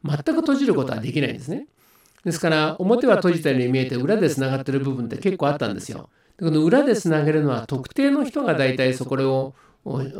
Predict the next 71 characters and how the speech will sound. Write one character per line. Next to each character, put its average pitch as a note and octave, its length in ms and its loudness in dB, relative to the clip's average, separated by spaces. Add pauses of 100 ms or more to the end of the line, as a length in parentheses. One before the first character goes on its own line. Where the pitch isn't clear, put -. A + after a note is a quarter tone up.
(500)
お-、 - 60 -10
ま C3+ 300 -6
あ、 - 280 -20
え - 400 -18
ー、 - 60 -18
買 D3 260 4
い、 - 120 -4 (300)
媒 D3 260 0
介 C#3+ 180 0
し C3+ 80 -6
て D3+ 60 0
お C#3 60 2
り C3+ 80 0
ま C#3+ 120 0
し C#3+ 60 -8
て B2 80 -6
で A2 80 -6
す - 80 -12
ね、 B2 300 -10 (360)
誰 G#3+ 220 6
そ G#3+ 120 2
れ G#3 60 6
さ G#3 140 2
ん G#3 100 4
に G#3 80 2
言 G#3+ 80 6
う G#3+ 40 -2
と C4 120 6
向 D#3 140 4
こ D#3 160 0
う D#3 40 -2
と B2+ 80 0
通 C#3 220 -2
ず C#3 120 0
る C#3+ 100 2
み C3+ 80 2
た B2 100 -2
い A#2 80 -6
な A2 60 -6
話 B2 240 -8
が B2+ 100 -6
ご D#3+ 120 -2
く C3+ 100 -2
当 B2 60 -4
た D#3 120 0
り E3 80 6
前 E3 120 2
に E3 60 4
あ D#3+ 60 2
っ D#3+ 40 -6
た - 80 -6
ん - 60 -10
で - 60 -12
す C#3 100 -10
ね。 C4 160 -10 (320)
だ D#3 100 -8
か - 40 -8
ら G3+ 120 2
完 G#3+ 60 6
全 G#3+ 100 6
に F3+ 100 4
人 G#3 180 2
脈 A3 220 4
の G#3 100 4
世 G#3 120 2
界 B2 180 -2
な A#2 60 -10
ん - 40 -14
で C#3+ 60 -14
す C3 80 -12
ね。 C#3 260 -4